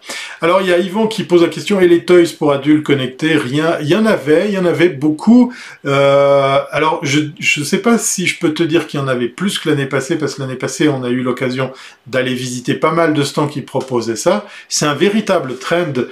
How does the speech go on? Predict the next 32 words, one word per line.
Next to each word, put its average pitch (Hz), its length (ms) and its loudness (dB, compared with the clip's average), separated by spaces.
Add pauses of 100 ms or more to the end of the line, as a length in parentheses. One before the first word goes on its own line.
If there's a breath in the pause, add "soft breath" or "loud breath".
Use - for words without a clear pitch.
(260 loud breath)
depuis 131 280 -4
la 147 120 2
fameuse 143 420 -2
histoire, 143 480 0
là, 117 60 -2
le, 117 200 0 (420 loud breath)
l'espèce 131 380 -2
de 120 80 -6
petite - 360 -12
censure 156 460 -2
à 135 60 2
la 123 140 0
con 156 320 -2
qu'ils 123 220 -6
avaient 120 200 2
fait, 147 420 0 (380 loud breath)
euh, 123 160 2
sur 127 300 -4
une, 123 180 -2
une 123 300 2
boîte, 135 420 2
euh, 117 140 2
vraiment 156 340 0
très 160 240 -2
prometteuse, 143 640 0
qui - 80 -10
avait 117 160 -2
fait 127 140 -8
un 117 80 -4
joli 135 260 -2
produit. 135 600 -2 (440 loud breath)
Euh, 117 840 -2